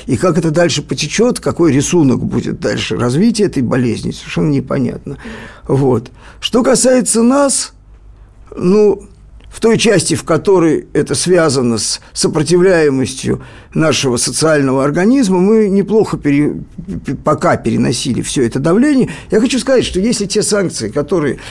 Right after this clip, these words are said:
сейчас планируются, там есть очень много аспектов, мы о них говорили, связанные с американскими компаниями, с американским, с, э,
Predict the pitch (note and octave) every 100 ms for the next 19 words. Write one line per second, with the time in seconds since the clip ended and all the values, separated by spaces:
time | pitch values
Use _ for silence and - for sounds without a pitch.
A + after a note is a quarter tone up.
0 | - - D#3+ F#3+ - - D3+ E3+ C3+ G2+
1 | - - G2 - A#3 A3 A3+ A#3+ G3+ A3+
2 | A#3 F#3 F#3+ G3 B3+ - E3 D3+ D3+ D3+
3 | D#3+ G#3+ E3+ E3 D#3 D#3 C#3+ A#2+ - -
4 | - D#3+ F3+ B3 B3+ G3 F3+ F#3 F3+ F3
5 | F#3+ F#3 D#3 C#3 B2 A#2 D#3 E3 F3 G#3
6 | A3+ - G3+ - - - - F#3 F#3+ D#3
7 | C3 C3+